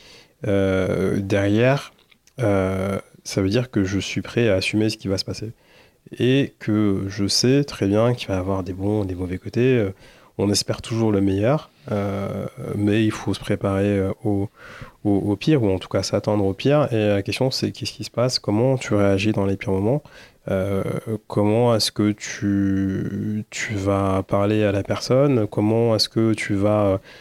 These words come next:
euh, réussir à la réconforter ou, euh, ou à la dissuader de faire, euh, tel et tel choix, euh, en fonction de, de, de votre famille. Parce que moi, je peux pas, euh,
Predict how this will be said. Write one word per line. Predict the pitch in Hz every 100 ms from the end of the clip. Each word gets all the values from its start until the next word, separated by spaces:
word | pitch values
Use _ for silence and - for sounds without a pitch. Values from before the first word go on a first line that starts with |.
| - _ -
euh, | 101 98 101 - - 101 104
réussir | 101 98 - 110 110
à | 98 95
la | 95
réconforter | 95 101 101 - 104 123 139 147
ou, | 117 123 117
euh, | 101 95 - - - - - -
ou | 107 107
à | 98
la | 95
dissuader | 95 - 95 110
de | 101
faire, | 92 101 98
euh, | 92 90
tel | - 98
et | 95
tel | - 98
choix, | - 110 113
euh, | 101 92
en | 98 101
fonction | - 92 - 113
de, | 104 98 95 101 _ - _ _
de, | 101 98 104 104 98 95 95 101
de | 95 98
votre | 95 95 - 101
famille. | - 113 151 117
Parce | 101
que | -
moi, | 104
je | 101
peux | 101 104
pas, | 131 127
euh, | 110